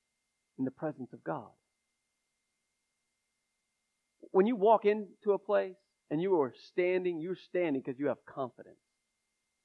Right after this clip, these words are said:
But what the Apostle Paul is, we stand with confidence, not because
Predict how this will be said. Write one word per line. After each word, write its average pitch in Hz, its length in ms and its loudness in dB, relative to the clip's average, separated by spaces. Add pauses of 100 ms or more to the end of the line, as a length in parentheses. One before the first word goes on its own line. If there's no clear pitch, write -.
(280)
But 185 100 6
what 202 180 8
the 202 60 6
Apostle 220 440 6
Paul 196 360 6
is, 156 120 2
we 202 380 -4 (140)
stand 226 500 2
with 160 160 0
confidence, 175 680 0
not 190 220 6
because 175 300 2